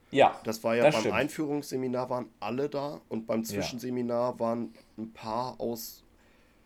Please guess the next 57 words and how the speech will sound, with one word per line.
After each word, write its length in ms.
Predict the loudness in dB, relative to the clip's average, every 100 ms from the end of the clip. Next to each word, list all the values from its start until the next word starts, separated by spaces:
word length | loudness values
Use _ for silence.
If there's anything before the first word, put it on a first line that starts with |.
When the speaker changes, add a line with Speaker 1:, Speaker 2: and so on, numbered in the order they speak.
| _ _ _ -8
Speaker 2:
diesen 260 | -4 0 0
oder 180 | 0 0
jenen 320 | 0 0 0
Gründen 380 | 0 0 2 2
nicht 240 | 0 -2
da, 200 | -4 -2
weil 140 | -4
die 100 | -2
irgendein 400 | -4 -6 -8 -10
anderes 460 | -4 -2 -2 -4 -4
Seminar 520 | -2 -2 -2 -4 -4
hatten 260 | -6 -6 -6
oder 260 | -4 -4
so 260 | -4 -4 -4
und 280 | -4 -6 -8
Speaker 1:
Ja, 60 |
da 0 |
Speaker 2:
F 140 | -8 -2
W 100 | -2
D. 40 | 2
Speaker 1:
darf 220 | 2 2
ich, 400 | -2 -8 -14 -18 -8 -2
ähm, 280 | 0 0
Speaker 2:
Eben 160 | -2 -2
warst 200 | -2 -2
du 60 | -2
Speaker 1:
gerne 180 | 2
Speaker 2:
da? 60 | 2
Du 80 | 2
Speaker 1:
aus 80 | -2
Speaker 2:
warst 120 | -2
Speaker 1:
dem 40 | -4
Speaker 2:
nicht 160 | -6
mal 120 | -8 -4
da, 120 | 0
Speaker 1:
Ja, 160 | 0 0
Speaker 2:
ne? 200 | -6 -8 -12 -8
Speaker 1:
richtig. 400 | -4 -2 -2 0
Speaker 2:
Ich 60 |
wollt 100 | -2
Speaker 1:
Ich 40 | 4
Speaker 2:
grad 60 | 6
Speaker 1:
darf 80 | 6
Speaker 2:
sagen. 60 | 6
Speaker 1:
gerne 200 | 4 6
aus 160 | 4 2
dem 120 | 0
Nähkästchen 500 | 0 0 -2 -2 -2
plaudern 360 | 2 4 4
Speaker 2:
Wo 40 | 0
Speaker 1:
jetzt 80 | 0
Speaker 2:
warst 120 | 0
Speaker 1:
hier 100 | -2
so 60 |
Speaker 2:
du? 60 | -2
Speaker 1:
ein 40 |
bisschen. 360 | -4 -4 -4